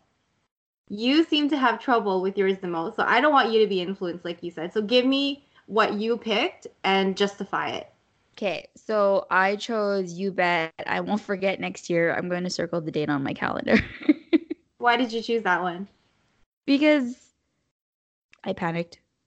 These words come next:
Speaker 2: There's a little bit of that. <laughs> I definitely
Speaker 1: <laughs>
Speaker 2: panicked.
Speaker 1: No, no, I just
Speaker 2: But
Speaker 1: need
Speaker 2: it
Speaker 1: to pick something.
Speaker 2: <laughs> Yeah.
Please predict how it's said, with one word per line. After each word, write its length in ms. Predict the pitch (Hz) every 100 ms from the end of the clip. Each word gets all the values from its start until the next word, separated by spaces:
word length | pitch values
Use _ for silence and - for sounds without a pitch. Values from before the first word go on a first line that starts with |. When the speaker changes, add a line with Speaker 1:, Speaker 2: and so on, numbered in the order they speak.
| _
Speaker 2:
There's 120 | - 196
a 40 | 196
little 140 | 233
bit 100 | 233
of 80 | 220
that. 240 | 185 175
<laughs> 260 | - 330 294
I 140 | 254
definitely 300 | 214 202 254
Speaker 1:
<laughs> 80 | 320
Speaker 2:
panicked. 460 | 208 185 247 - -
Speaker 1:
No, 80 | 330
no, 100 | 392
I 100 | 381 381
just 100 | 370
Speaker 2:
But 80 |
Speaker 1:
need 60 | 269
Speaker 2:
it 40 | 320
Speaker 1:
to 60 |
pick 200 | 330 320
something. 340 | 294 254 247 330 - -
Speaker 2:
<laughs> 480 | 381 339 254 403 254
Yeah. 400 | 302 269 196